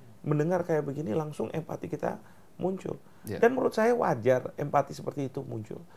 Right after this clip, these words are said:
Speaker 1: Tapi tolong itu harus dibunuh kalau kita melihat jangan-jangan negara ini bisa punah.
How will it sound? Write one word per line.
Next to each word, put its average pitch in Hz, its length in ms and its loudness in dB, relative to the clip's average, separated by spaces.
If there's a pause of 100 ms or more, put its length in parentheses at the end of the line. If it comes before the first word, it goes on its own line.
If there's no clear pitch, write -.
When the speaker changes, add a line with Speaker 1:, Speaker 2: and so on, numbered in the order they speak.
(220)
Speaker 1:
Tapi 220 240 0
tolong 156 480 6 (160)
itu 165 240 -2
harus 151 220 -2
dibunuh 143 580 -2 (320)
kalau 175 240 -2
kita 170 240 0
melihat 135 400 -4 (1080)
jangan-jangan 151 680 2
negara 127 320 -4
ini - 160 -8
bisa 123 240 -6
punah. 120 320 -8